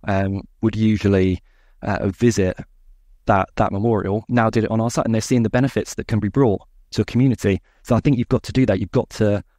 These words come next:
you've got to build on that, and you can't underestimate or get away from engaging the community, identifying what they want, and then delivering on what they want, and then, uh, yeah, and being quite frankly, from a developer standpoint, shouting about it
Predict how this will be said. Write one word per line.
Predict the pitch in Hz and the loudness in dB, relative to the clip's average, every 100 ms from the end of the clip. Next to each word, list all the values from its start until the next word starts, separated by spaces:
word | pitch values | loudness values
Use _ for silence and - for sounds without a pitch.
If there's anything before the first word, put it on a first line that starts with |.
| - | -8
you've | 113 | 0
got | 135 - | 0 0
to | - | 0
build | 120 117 | 2 2
on | 90 | 0
that, | 87 87 | -2 -2
and | 101 | -2
you | 101 | -4
can't | - - 110 107 98 - _ _ - | -4 -4 0 0 -2 -6 _ _ -2
underestimate | 113 104 101 98 104 | 0 2 2 2 0
or | 98 | 0
get | 95 101 | 0 2
away | 98 98 | 2 0
from | 95 98 | 0 -2
engaging | 92 98 98 92 | 0 0 0 -4
the | |
community, | 90 101 92 - 90 90 - - | -4 -2 -4 -2 -2 -2 -2 -4
identifying | 98 107 - - 95 92 | 0 0 0 0 0 0
what | - | 0
they | 95 | 0
want, | 92 90 85 - - | 0 -2 -2 -8 -6
and | 101 95 | -2 0
then | 95 92 | 2 2
delivering | 95 98 104 107 120 - - - - - | 2 2 2 2 0 -8 -20 -20 -20 -10
on | 98 92 | -4 -2
what | 85 | 0
they | 92 | 0
want, | 95 101 - | 0 -2 -2
and | 107 104 | 0 2
then, | 104 107 95 - - | 2 0 -4 -10 -8
uh, | |
yeah, | - 107 | -6 -6
and | 90 101 | -6 -2
being | 120 110 | 0 2
quite | 98 87 | 0 2
frankly, | 107 - | 0 0
from | 90 92 | -2 -2
a | |
developer | 90 104 - | 2 0 0
standpoint, | - 82 98 - | -4 -4 -6 -8
shouting | - 104 - 107 | 0 0 0 -2
about | 104 113 | 0 0
it | - | 0